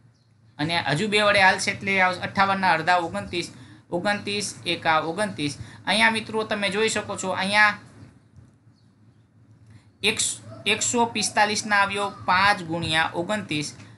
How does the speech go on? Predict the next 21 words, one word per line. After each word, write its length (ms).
અને 120
એકસો 640
સોળના 720
અવયવ 460
બે 420
ગુણ્યા 400
બે 340
ગુણ્યા 480
ઓગણત્રીસ. 520
મિત્રો, 420
કયો 220
અવયવ 360
છે 140
સામાન્ય 460
નીકળે 360
છે? 120
તો 140
ઓગણત્રીસ, 540
ઓગણત્રીસ. 380
અહીંયા, 220
અહીં 400